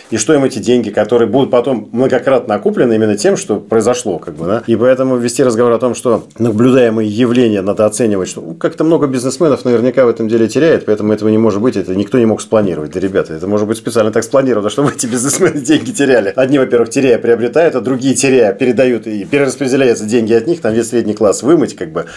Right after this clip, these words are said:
теми или иными явлениями, заморозив там свою самую экономику,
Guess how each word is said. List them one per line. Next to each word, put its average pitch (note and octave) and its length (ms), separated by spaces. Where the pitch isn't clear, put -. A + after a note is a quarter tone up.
теми G#2+ 240
или F#2+ 80
иными F2+ 220
явлениями, G2 520
заморозив G2+ 500
там E2 180
свою F#2+ 160
самую F2 280
экономику, B2+ 480